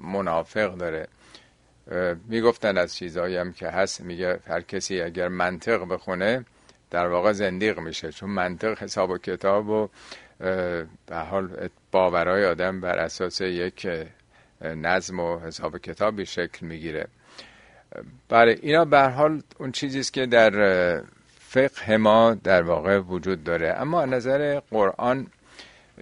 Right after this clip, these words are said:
که بحث اصلی بنده است، قرآن مطلقاً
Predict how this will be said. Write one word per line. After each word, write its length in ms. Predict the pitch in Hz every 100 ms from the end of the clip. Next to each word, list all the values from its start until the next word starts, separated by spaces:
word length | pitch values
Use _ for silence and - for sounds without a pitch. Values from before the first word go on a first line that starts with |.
| -
که 180 | 101 98
بحث 320 | 92 92 -
اصلی 580 | - 92 - - 123 101
بنده 340 | 90 87 90
است، 360 | 120 123 - 110 92 92 _ _ - - _ _ _ _
قرآن 380 | 117 127 - 170
مطلقاً 960 | 156 139 - 123 123 131 160 165 156